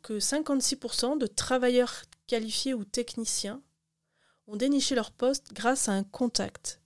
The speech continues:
et qu'il s'agissait souvent d'un lien faible.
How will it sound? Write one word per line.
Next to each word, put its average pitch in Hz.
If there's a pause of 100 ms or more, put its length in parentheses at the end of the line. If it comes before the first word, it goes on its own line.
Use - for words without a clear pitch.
(760)
et 269
qu'il 226
s'agissait 208
souvent 247
d'un 196
lien 208
faible. 185